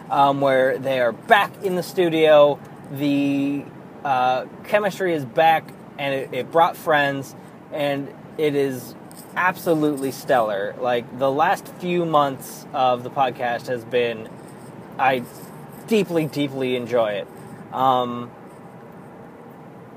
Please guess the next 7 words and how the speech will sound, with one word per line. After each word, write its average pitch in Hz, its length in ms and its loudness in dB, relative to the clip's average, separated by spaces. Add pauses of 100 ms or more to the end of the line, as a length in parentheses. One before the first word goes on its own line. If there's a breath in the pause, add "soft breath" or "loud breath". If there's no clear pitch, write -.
(500)
and 147 260 -4
between 156 760 -2 (720)
<laughs> - 640 -14
Chris's 202 760 2 (1700)
history 175 560 4
major, 143 480 0 (720)
um, 131 640 2